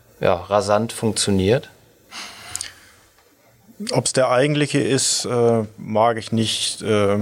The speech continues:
Speaker 2: selber feststellen für mich, ne? Dafür bin ich dann, muss ich sagen, bin ich auch zu sehr I-T-Mann oder auch, äh, logistischer Prozessmensch sicherlich auch. Ähm, sicherlich ist der, der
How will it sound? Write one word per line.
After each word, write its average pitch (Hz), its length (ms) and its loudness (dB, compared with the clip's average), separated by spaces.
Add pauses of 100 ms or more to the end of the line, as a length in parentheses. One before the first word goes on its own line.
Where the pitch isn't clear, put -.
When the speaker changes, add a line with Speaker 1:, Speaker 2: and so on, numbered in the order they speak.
(640)
Speaker 2:
selber 107 400 2
feststellen 98 600 0
für 101 160 0
mich, - 360 -2
ne? 110 180 2
Dafür 107 340 0
bin 110 240 0
ich - 100 -4
dann, 107 520 0
muss 113 100 0
ich 104 60 -2
sagen, 104 200 0
bin 110 140 2
ich 101 100 2
auch 98 120 -2
zu - 140 -2
sehr 101 400 2
I-T-Mann 107 640 0
oder 98 220 0
auch, 107 500 -2
äh, 98 300 0
logistischer 107 640 0
Prozessmensch 110 760 0
sicherlich 101 460 0
auch. 113 300 2 (840)
Ähm, 101 480 0
sicherlich 107 420 2
ist - 220 -4
der, 98 280 2
der 95 300 0